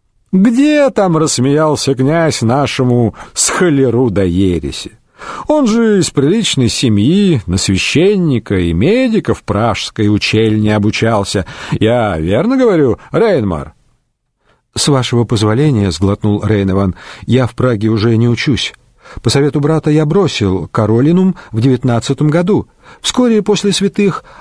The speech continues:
Абдона и Сена, э, то есть тут же после Дефене. Ну, знаете, когда. Теперь, я думаю, может, в Краков подамся учиться или в Лейпциг,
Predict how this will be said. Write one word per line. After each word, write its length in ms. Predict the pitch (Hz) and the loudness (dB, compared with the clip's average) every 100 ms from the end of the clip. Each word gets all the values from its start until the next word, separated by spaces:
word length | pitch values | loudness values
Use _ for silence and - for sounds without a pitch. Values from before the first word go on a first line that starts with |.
| - _ | -20 _
Абдона 580 | 185 160 180 175 165 170 | -4 0 2 2 2 0
и 160 | 175 | -2
Сена, 540 | 156 - 214 127 95 - - - _ _ | -2 0 0 0 -2 -6 -18 -20 _ _
э, 160 | - 120 | -8 -2
то 120 | 135 | 0
есть 380 | 117 - - - | 0 -2 -6 0
тут 200 | 156 127 | 0 2
же 140 | 117 | 0
после 540 | 127 120 117 110 104 - - - | 0 -2 0 2 0 -2 -16 -4
Дефене. 640 | 110 127 160 151 95 80 - 113 | -2 0 0 0 0 -4 -8 -6
Ну, 500 | - 226 208 170 160 | 0 2 2 0 -2
знаете, 580 | 180 185 220 156 87 - | -4 -2 0 0 -2 -6
когда. 420 | 95 85 87 82 - _ _ _ _ _ _ | -6 -4 -4 -6 -10 _ _ _ _ _ _
Теперь, 280 | 175 185 185 | -2 0 0
я 60 | |
думаю, 320 | 170 180 175 170 | 2 2 2 2
может, 300 | 170 151 - | 0 -2 -6
в 100 | - | -6
Краков 500 | 175 220 208 104 - | -2 -2 -2 -6 -4
подамся 480 | 98 95 92 - 98 | -2 0 -2 0 -2
учиться 400 | - 101 - 233 | 0 -2 -2 0
или 280 | 226 151 | 2 2
в 80 | 104 | 2
Лейпциг, 520 | 120 202 196 - 185 | 2 0 -2 -6 -6